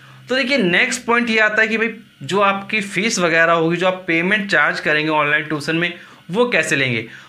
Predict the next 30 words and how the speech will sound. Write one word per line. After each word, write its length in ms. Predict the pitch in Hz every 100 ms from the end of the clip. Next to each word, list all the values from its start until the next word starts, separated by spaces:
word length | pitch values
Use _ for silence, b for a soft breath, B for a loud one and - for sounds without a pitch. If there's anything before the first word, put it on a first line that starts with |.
| B
तो 60 | 254
देखिए, 240 | 254 277
आप 460 | - 151 170 220 196
क्या 180 | 190 165
है, 180 | 160 185
जो 160 | 202 226 - -
पेमेंट 520 | 160 165 196 180 -
है 380 | 117 - - - -
वो 140 | 170 247 277 - -
आपके 500 | 170 175 - - 269
और 200 | 262 208 220
पेरेंट्स 560 | 196 160 151 185 202 202
के 120 | 226 220
अंडरस्टैंडिंग 760 | 156 156 156 175 - 151 151 160
पे 120 | 160 202
डिपेंड 360 | 139 139 135
करता 340 | 131 110 110 101
है। 200 | 98 - B B B
आप 240 | - 202 220
उनसे 360 | 214 202 220 214
डील 280 | 131 165 175
कर 140 | 180
सकते 340 | 175 165 -
हैं 80 | 170
कि 120 | 170
आपको 380 | 180 143 135 160
वीकली 380 | 135 123 123 165
पेमेंट 420 | 170 156 151 151 139
कर 200 | 143 139
दें 340 | 143 143 139